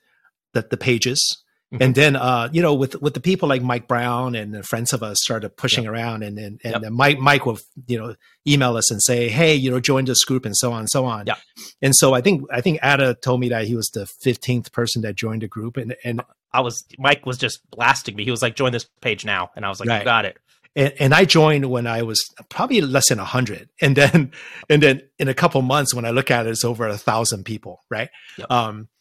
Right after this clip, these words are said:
Speaker 1: so, so to, to, to be quite f-, frank, um,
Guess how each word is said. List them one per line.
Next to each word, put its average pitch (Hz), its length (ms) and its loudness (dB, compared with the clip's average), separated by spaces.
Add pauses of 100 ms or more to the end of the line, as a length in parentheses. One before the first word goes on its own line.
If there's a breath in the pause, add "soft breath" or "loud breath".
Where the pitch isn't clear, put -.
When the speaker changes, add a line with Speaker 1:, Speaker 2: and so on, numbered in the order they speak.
Speaker 1:
so, 135 520 4 (340)
so 139 220 0 (140)
to, 139 120 -2 (220)
to, 139 160 -2
to - 160 -12
be 127 100 -4
quite 139 240 2
f-, - 160 -14 (400)
frank, 160 460 -2
um, 120 340 -6